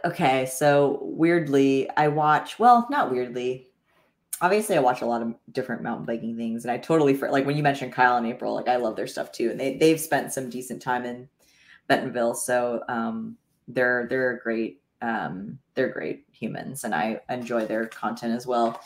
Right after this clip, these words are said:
But, like, outside of mountain biking, I watch a lot of, like, random cooking things, dog training videos. I watch a lot of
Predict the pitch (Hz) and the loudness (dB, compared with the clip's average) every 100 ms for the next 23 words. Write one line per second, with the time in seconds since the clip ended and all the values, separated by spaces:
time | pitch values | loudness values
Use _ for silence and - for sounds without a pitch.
0 | - - - - 175 185 - - - - | -20 -20 0 6 8 8 8 10 10 8
1 | 339 392 370 381 370 403 403 415 415 - | 6 6 6 4 4 4 4 2 -2 2
2 | 160 151 - - 294 311 320 262 - - | 2 6 4 4 -2 -2 0 -2 -6 0
3 | 143 139 120 123 127 147 139 139 - 139 | 2 2 2 -2 0 -2 -2 -4 -4 -2
4 | 170 175 185 202 196 202 202 202 196 202 | -2 -4 -4 -4 -2 -2 -2 -2 -2 -4
5 | - - _ _ _ _ - 135 139 170 | -8 -14 _ _ _ _ 8 10 10 6
6 | - 190 190 185 196 202 196 196 180 139 | 0 0 2 4 6 8 8 6 6 4
7 | 139 - 113 139 175 | 2 0 2 2 0